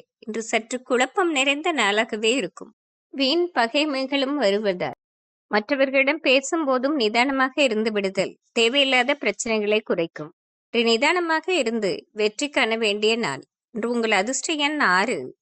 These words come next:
அதிர்ஷ்ட நிறம் ஊதா. ரிஷபராசி. ரிஷபராசி நண்பர்களே, இன்று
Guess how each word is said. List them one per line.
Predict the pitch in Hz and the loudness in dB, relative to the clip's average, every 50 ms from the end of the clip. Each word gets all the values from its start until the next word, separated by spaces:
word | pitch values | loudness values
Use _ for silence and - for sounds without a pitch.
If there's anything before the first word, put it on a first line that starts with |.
| - | -8
அதிர்ஷ்ட | 196 190 196 196 226 233 - - - 359 | -4 -4 -4 -4 -4 -8 -10 -8 -6 -4
நிறம் | 339 302 240 202 202 233 269 269 | -2 -2 0 0 0 0 0 -2
ஊதா. | 214 175 175 175 175 165 160 165 165 - - _ _ _ _ _ _ _ _ _ _ - | -2 -2 -4 -4 -4 -4 -4 -4 -6 -8 -12 _ _ _ _ _ _ _ _ _ _ -4
ரிஷபராசி. | 233 233 - 339 330 359 330 285 214 147 139 - - - - _ _ _ _ _ _ _ _ - | -2 0 0 0 2 2 2 2 2 0 -2 -4 -8 -12 -14 _ _ _ _ _ _ _ _ -10
ரிஷபராசி | 214 208 - 330 311 349 359 330 320 302 302 - 370 349 | -8 -6 -4 -4 -2 0 0 0 0 0 -2 -2 -4 -2
நண்பர்களே, | 320 233 220 220 220 202 202 - 196 180 156 143 - _ _ | -2 -2 -2 -2 -2 -4 -6 -6 -6 -6 -6 -6 -10 _ _
இன்று | - 208 214 240 | -10 -8 -8 -8